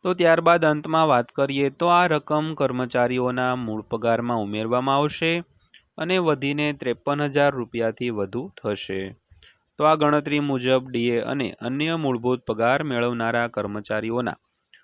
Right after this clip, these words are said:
પગારમાં પણ વધારો કરવામાં આવશે મિત્રો.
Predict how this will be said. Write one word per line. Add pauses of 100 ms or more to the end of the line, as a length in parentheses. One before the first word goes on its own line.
(200)
પગારમાં
પણ
વધારો
કરવામાં
આવશે
મિત્રો.